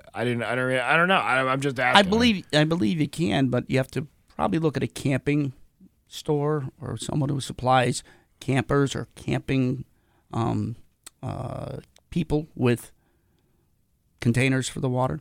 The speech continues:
Speaker 1: Right, because even though you guys are, you know, you would come out and assess damage and, and try to repair something, those repairs might not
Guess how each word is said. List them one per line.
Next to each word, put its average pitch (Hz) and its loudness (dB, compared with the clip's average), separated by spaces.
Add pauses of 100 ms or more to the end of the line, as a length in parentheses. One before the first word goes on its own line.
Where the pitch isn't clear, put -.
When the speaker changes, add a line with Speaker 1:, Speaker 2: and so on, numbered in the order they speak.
(120)
Speaker 1:
Right, 226 4 (120)
because 160 4
even 190 4
though 170 6
you 143 4
guys 131 4
are, 123 2
you 123 -2
know, 113 -2
you 113 0
would 123 0
come 123 -4
out 110 -4
and 107 -6
assess 101 -4
damage 110 -6
and, 92 -8
and 92 -8
try 120 -2
to 101 -6
repair 147 0
something, 87 -8 (340)
those 220 0
repairs 208 2
might 165 0
not 156 -2